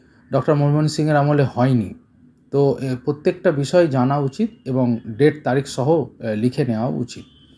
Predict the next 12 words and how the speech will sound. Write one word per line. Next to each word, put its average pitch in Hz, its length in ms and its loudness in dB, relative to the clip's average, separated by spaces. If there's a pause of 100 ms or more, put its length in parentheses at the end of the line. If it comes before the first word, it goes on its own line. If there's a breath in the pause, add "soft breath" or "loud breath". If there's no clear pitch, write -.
(300 soft breath)
সাফাই 165 360 4
কর্মীদের 165 400 0
পুনর্বাসন। 123 600 -2 (580 soft breath)
দু 143 60 6
হাজার 160 180 8
তেরো 165 280 4
সালে 180 240 2
সাফাই 156 340 -2
কর্মীদের 160 420 -2
জীবনের 139 420 0
নিরাপত্তা 131 580 2
আইন 127 480 0